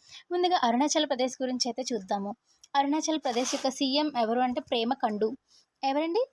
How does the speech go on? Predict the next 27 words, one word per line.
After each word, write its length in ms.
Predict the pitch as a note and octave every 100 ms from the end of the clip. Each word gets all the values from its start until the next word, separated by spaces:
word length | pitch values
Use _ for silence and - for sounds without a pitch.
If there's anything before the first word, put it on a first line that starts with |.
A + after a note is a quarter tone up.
| _ B3
అరుణాచల్ 360 | B3+ C#4+ D#4+
ప్రదేశ్ 320 | D4+ B3+ C4
యొక్క 140 | C#4 C#4
సీఎం 340 | C#4+ B3+ C#4+
ప్రేమ 280 | E4 A#3+ A3+
ఖండు. 420 | A#3 A#3+ A#3+ G#4 - - - - A3+
గవర్నర్ 380 | B3 D#4 E4+ E4+
ఎవరు 280 | B3 B3+
అంటే 360 | C4+ C4 B3 D#4+
కైవల్య 540 | - B3+ A#3+ C#4 E4
త్రివిక్రమ్ 500 | E4+ B3 A#3+ - C#4
ఫర్ 220 | C#4 D#4 C4
నాయక్ 360 | A3+ A3 -
అనమాట. 300 | A3+ G#3+ G#3 A#3+ A#3+ - - C#4
మీకు 160 | D4+
తెలుగులో 380 | - A#3+ A#3+ C#4+
కావాలంటే 440 | C#4+ C4+ C4+ C4+
తెలుగులో 360 | C#4 B3 A#3 B3
చూడండి, 460 | B3+ B3 A#3+ B3+ D4+
and 100 | B3+
కావాలంటే 420 | A#3+ A3 A#3 A#3+ D4
ఇంగ్లీష్లో 420 | A3+ A3+ - A#3+
కూడా 160 | A#3 C4+
చూడొచ్చు. 340 | A#3 G#3+ - D#4
రెండిట్లో 420 | C4 A3 A3+ B3
కూడా 160 | A#3+ A#3+
మీకైతే 560 | A#3 A#3 A3 C#4+ G#4